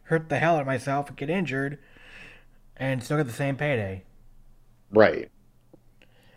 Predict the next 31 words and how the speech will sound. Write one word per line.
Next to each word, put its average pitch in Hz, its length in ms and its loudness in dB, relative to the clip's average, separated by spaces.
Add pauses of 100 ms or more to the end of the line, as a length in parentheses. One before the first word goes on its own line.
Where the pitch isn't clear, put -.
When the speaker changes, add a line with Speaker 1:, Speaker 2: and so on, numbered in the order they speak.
(140)
Speaker 1:
I 269 80 4
mean, 349 120 6
it - 20 10
makes 269 180 10
sense. 202 580 0 (160)
I 165 60 -6
get 156 220 2
it. 185 180 4 (2000)
He 175 140 0
doesn't 175 260 6
Speaker 2:
But 139 100 8
Speaker 1:
give 120 40 8
a 123 40 8
Speaker 2:
then 175 120 12
they 175 100 10
Speaker 1:
fuck. - 200 4 (720)
Speaker 2:
Yeah, 123 420 10
I 113 60 8
mean, 139 360 8
it, 107 340 2
it 117 220 0
just 139 220 6
depends 127 380 6
on 131 160 8
who 127 340 10
he's 123 260 8
having 123 300 8
the 107 80 6
match 123 300 6
with, 87 260 4
it, 95 140 4